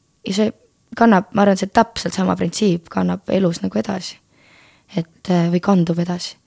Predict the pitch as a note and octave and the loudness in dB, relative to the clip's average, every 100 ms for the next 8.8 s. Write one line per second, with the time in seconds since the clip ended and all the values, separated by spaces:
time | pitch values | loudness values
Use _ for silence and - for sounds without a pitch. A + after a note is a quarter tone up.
0 | _ _ _ _ _ _ - F3 - - | _ _ _ _ _ _ -8 -8 -8 -20
1 | - _ _ - A#3 G#3+ - - F#3+ F3 | -20 _ _ 4 6 6 0 2 2 2
2 | - E3 E3 E3 G3 F3+ E3 F#3 G#3 D#3+ | -2 -4 -4 0 2 2 2 2 2 0
3 | E3 E3 E3+ E3+ G3 G3 F#3 F3+ F#3 F#3 | -2 -4 -4 -6 -8 -14 -10 -10 -8 -6
4 | - F#3 G3+ F3 - F3+ F3 F3 G#3 G3 | -6 -2 0 0 0 -4 -2 -2 0 0
5 | E3+ - - F3 F3 E3+ E3 _ _ _ | -2 -8 -8 -10 -8 -8 -12 _ _ _
6 | _ _ _ _ G#3 G3+ - F3 E3+ E3 | _ _ _ _ 2 2 0 0 0 0
7 | E3 E3+ G#3 - F3 E3 E3 - E3 E3 | -2 -2 -2 0 0 0 0 -2 -4 -6
8 | - - - _ _ _ - E3+ | -12 -20 -20 _ _ _ -6 -4